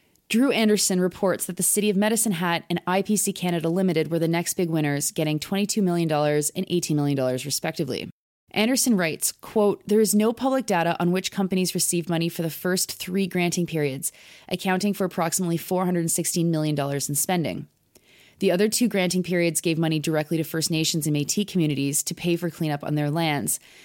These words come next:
and the figures don't include how much went to each oil and gas company." If you want to see the list of groups who did receive money, you can check them out at the investigation directly, as they've made a scrollable link. If you think back to the beginning of this program, Justin Trudeau promised that the money would go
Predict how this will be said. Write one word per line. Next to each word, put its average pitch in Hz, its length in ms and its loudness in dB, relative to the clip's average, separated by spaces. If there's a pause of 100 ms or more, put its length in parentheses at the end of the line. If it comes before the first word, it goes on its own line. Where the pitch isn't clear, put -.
(160)
and 185 160 2
the 185 60 4
figures 185 340 0
don't 175 240 0
include 170 300 0
how 160 120 0
much 151 220 -2
went 147 160 -2
to - 120 -6
each 156 300 -2
oil 151 160 2
and 143 120 0
gas 147 200 -6
company." 147 500 -6 (400)
If 202 120 2
you 214 100 6
want 226 120 4
to 240 100 2
see 262 80 2
the 214 80 2
list 196 240 2
of 180 80 -2
groups 175 280 2
who 196 120 2
did 196 240 2
receive 190 320 0
money, 170 400 0
you 185 120 2
can 175 120 0
check 190 220 -2
them 175 120 0
out 160 280 0
at 165 180 0
the 185 80 -4
investigation 147 640 -2
directly, 147 560 -2
as 151 160 0
they've 151 200 -2
made 139 280 0
a 156 60 -2
scrollable 143 880 0
link. 127 400 -6 (640)
If 214 160 2
you 240 80 4
think 277 200 0
back 294 200 2
to - 100 -6
the 277 60 0
beginning 196 340 2
of 185 60 0
this 185 160 0
program, 156 640 0
Justin 208 320 0
Trudeau 214 260 0
promised 165 680 -2
that 160 140 0
the 175 80 0
money 190 380 2
would 180 200 -2
go 185 380 2